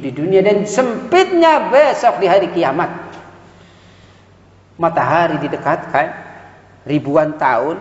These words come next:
kebanjiran keringat, kita udah nggak kenal siapa lagi, ayah nggak bisa bantu ibu, ibu nggak bantu ayah, anak juga nggak bisa, semua nggak ada yang kenal.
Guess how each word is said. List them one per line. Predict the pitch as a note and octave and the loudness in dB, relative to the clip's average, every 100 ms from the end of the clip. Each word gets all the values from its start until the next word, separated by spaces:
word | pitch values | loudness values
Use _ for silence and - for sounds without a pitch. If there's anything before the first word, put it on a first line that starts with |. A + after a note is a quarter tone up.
| - - - | -14 -20 -8
kebanjiran | - - D3 D3 E3 D#3 D#3 | -4 0 0 2 2 2 0
keringat, | E3 C#3 A#2+ D3 - - - - _ | -4 -6 -4 -6 -8 -20 -20 -20 _
kita | G3+ E3 | 0 0
udah | E3 E3+ | 2 2
nggak | D#3 D3+ E3 | 2 -2 -2
kenal | E3+ D#3 | 0 0
siapa | D#3 D3+ C3 D#3 | 2 2 4 2
lagi, | A#2+ A2+ D#3+ - | 2 -2 -8 -2
ayah | F3+ G3+ G#3 | 0 2 0
nggak | E3 D#3 D3+ | 0 -2 0
bisa | D#3 | 2
bantu | D#3+ D#3 F3 | 2 0 -4
ibu, | D#3 A#2+ B2 F3+ | -6 -6 -4 -4
ibu | G3+ A#3+ G3+ A#3 | -2 -4 0 2
nggak | F3 | 4
bantu | E3+ D#3+ F3+ | 2 0 -2
ayah, | C3+ C#3 E3 - G3 A3 A3+ | -2 2 2 2 2 2 0
anak | A#3+ G3 | -2 -2
juga | F3+ G3 E3+ | 0 2 2
nggak | D#3+ | -2
bisa, | C3+ - A#2 - - - - - - _ _ _ | -4 -6 -6 -8 -14 -20 -20 -20 -20 _ _ _
semua | - A#3+ A#3+ C4+ C4+ A3+ | 0 2 4 4 6 4
nggak | G3+ | 4
ada | G#3+ | 4
yang | G#3 | 4
kenal. | G#3 A#3 C4 D#4 | 0 0 2 2